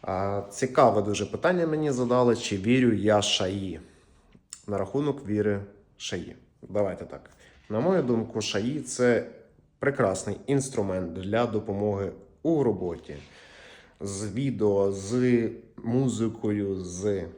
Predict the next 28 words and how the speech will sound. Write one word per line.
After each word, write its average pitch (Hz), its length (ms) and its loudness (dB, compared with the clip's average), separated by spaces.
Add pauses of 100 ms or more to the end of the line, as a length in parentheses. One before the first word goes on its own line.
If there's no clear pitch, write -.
(420)
всім 110 360 -4
чим 104 240 -2
тільки 98 320 -4
завгодно, 87 560 -4
з - 100 -12
фотошопом 90 720 -8
і 90 40 -6
так 101 200 -8
далі. 82 340 -6
Дуже 110 260 -2
багато 95 500 -4
може 92 380 -4
шаї 92 400 -6
нам 92 180 -4
допомогти, 87 800 -8
реально. 80 480 -2 (460)
Головне — 110 400 0
задавати 92 580 -4 (200)
вірні 92 420 -6 (140)
запитання. 85 720 -8 (880)
А 98 100 2
от 107 180 2
на 117 80 2
рахунок 131 720 0
аналітики 127 840 2 (1000)
і 117 60 0
прогнозів 113 680 2
по 101 380 2